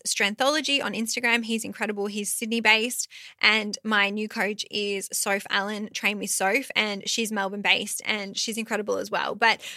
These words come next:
I had seen her content. I also had seen her workouts on Instagram and on TikTok, and I thought, "You know what? Her training is very similar to what I do, but it's probably more tailored to what kind of training I want." And it's been a week and so far I'm loving it. And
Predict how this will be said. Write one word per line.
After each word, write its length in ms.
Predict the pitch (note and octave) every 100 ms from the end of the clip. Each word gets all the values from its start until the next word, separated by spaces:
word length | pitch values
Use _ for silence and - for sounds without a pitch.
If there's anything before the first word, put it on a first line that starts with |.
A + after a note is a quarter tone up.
| -
I 60 |
had 160 | C4+ A#3+
seen 200 | D4 E4+
her 120 | F4
content. 520 | - A#3 A#3 A#3+ A3+ A3
I 100 | G#3
also 280 | A#3+ C4+
had 200 | B3+ A#3
seen 280 | A3 A3+ A3+
her 180 | A3 A3+
workouts 580 | G3+ G3+ G#3 G#3+ - - -
on 380 | G#3+ G#3 G3+ -
Instagram 560 | A3 A3 A3+ A3 A3 A3
and 100 | G3+
on 160 | G3
TikTok, 460 | G#3 B3+ - C#4 B3
and 100 | A3+
I 100 | A3+
thought, 240 | A#3+ A#3 - - -
"You 80 | B3
know 140 | D4+
what? 220 | B3+ G#3+
Her 100 | A3+
training 380 | A3+ A3+ B3 C#4+
is 100 | A3+
very 240 | G#3 G#3
similar 380 | A#3+ - B3 A#3+
to 120 | A#3
what 120 | G#3+ G3+
I 100 | G3+
do, 260 | G3 G#3+
but 200 | A3 G3+
it's 100 | G3
probably 400 | - A3 G#3 A3
more 240 | G#3+ G3 G3+
tailored 520 | - G3 G3 G3 F#3+
to 380 | - G3+ G3 -
what 180 | G3+ -
kind 300 | - A3 G#3+
of 80 | G#3
training 340 | - G#3+ G#3
I 140 | G3
want." 360 | F#3+ B3 G4 C#4+ - - - - -
And 220 | - C4+ C4+
it's 160 | B3+
been 200 | - C#4
a 60 | G4+
week 420 | C4+ A3 C#4 - -
and 440 | A#3+ A#3+ A#3+ A#3+ -
so 180 | - F#4+
far 300 | - E4+ E4
I'm 140 | D#4
loving 280 | D4 D4 C#4+
it. 220 | A#3 G3
And 400 | - A#3 A#3 A3+